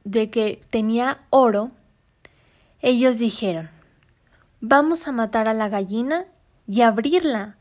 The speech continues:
de la única manera en la que nos daremos cuenta qué es lo que tiene en su interior. Tiene oro, algo está pasando con la gallina que no es normal".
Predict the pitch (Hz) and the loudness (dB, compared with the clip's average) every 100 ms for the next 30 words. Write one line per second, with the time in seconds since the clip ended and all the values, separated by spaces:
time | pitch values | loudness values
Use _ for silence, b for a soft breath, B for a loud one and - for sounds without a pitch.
0 | - 247 254 262 302 370 392 349 269 226 | -4 -2 0 0 -2 -2 -2 -4 -2 -4
1 | 214 226 320 b b b b b b 247 | -2 -4 -6 b b b b b b 0
2 | 247 247 254 247 247 247 247 269 302 - | 2 2 0 0 0 2 0 -2 -4 -6
3 | - 262 254 247 262 240 - 277 302 349 | -2 0 0 -2 -4 -4 0 2 4 2
4 | 359 269 240 240 254 254 254 233 208 202 | 2 -2 0 0 0 -2 -2 0 -2 -2
5 | 208 202 196 B B B B - 269 294 | 0 -2 -2 B B B B 0 2 6
6 | 302 254 220 220 233 247 254 262 254 B | 6 6 4 4 4 4 2 0 -8 B
7 | B B B - 320 359 349 320 - 285 | B B B 4 8 8 6 2 0 0
8 | 262 247 247 247 240 233 208 196 185 208 | 0 0 -4 -4 -4 -4 -2 -4 -4 -4
9 | 220 247 240 202 202 196 190 190 165 165 | -4 -6 -4 -2 0 -2 -2 -6 -6 -6
10 | 143 | -12